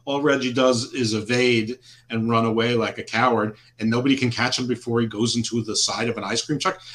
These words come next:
I mean, at least he should have hung on to the ice cream truck, and the ice cream truck should have driven away with him on the top. That sort of would have made sense.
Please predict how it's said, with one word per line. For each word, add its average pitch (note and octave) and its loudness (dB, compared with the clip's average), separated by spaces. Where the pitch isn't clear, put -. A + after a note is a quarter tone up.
I F3+ 0
mean, E3+ 4
at D#3 2
least A3+ 2
he C4 2
should F#3+ 2
have D#3+ 0
hung E3+ 2
on E3+ 4
to D3 -4
the C#3 0
ice C#3 2
cream C#3 2
truck, B2+ -2
and A#2 2
the A#2+ 2
ice A#2+ 2
cream C3 -2
truck - -6
should C#3 -2
have A#2+ -2
driven C#3 2
away B2 6
with A#2+ 2
him C3 2
on A2 2
the F#2+ -10
top. - 2
That F#3+ 0
sort D#3 2
of G#2+ 0
would G2+ -4
have F#2 -8
made F2 -6
sense. - -4